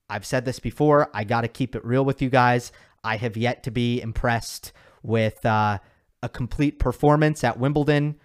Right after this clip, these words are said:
for F A A, starting with the Ymer match. With that being said, if you just zoom out a little bit, you look at what he's done at Stuttgart, you look at what he did in Halle. Overall, he's in undeniably great form.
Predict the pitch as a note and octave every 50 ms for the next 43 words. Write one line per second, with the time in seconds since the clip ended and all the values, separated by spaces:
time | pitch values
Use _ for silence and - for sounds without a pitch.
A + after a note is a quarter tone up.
0 | _ _ _ - - B2 B2 B2 - - B2+ A2+ A2 A#2 B2+ C3+ C#3+ D3 D#3 D#3
1 | - _ _ _ - - - C#3 B2+ B2+ B2+ B2+ B2 A#2 - - B2 - C3+ C3
2 | C3+ D3 D3 D3+ D#3 D#3+ D#3 D#3+ E3+ - - - - - - - _ _ _ _
3 | - A#2+ A#2+ A#2 - C3+ C#3 - - C#3 C3 B2 A#2+ - D3 C#3+ D3+ D3 - A#2+
4 | A#2 C3 A#2+ A#2 A2+ A#2 B2+ C#3 B2+ A#2+ B2+ C#3 D3 D3 D3+ D#3 D#3 D3 C#3 D#3
5 | D#3+ E3 - - - _ _ A2+ A#2 A2 A#2 B2+ - - C3 - C3 C3+ C3+ C3+
6 | B2+ - - C#3 C3+ C3 B2 - - - D3+ D3+ - - D#3 D#3 D#3 D#3+ D#3 -
7 | - _ _ _ B2+ B2 A#2+ A2 A#2+ B2+ - - C#3 - B2+ C3+ C3 - C3+ C3
8 | A2+ G2 C3 C3+ C3+ C3+ C3+ - _ C3+ B2+ B2+ B2 B2+ B2 - - - - -
9 | C3 C3+ C#3 D3+ D3+ D3 D3 D3 D#3 D3+ - - _ _ _ _ B2+ C3 C3+ C3+
10 | B2+ C#3 C#3 C3+ C3 C#3 D3 D3+ D3+ E3 D#3+ - - _ _ _ - C#3 B2+ -
11 | D3 B2+ B2+ - _ - C#3+ D3 D#3 D3+ D3+ D3 C3+ B2+ B2 C3 C3 C3 B2+ A#2
12 | B2 C3 A#2+ A2+ G#2+ - G#2+ G#2 A2+ A#2+ C#3 - - - - C#3 C#3 C#3 C#3 C#3
13 | C#3 C3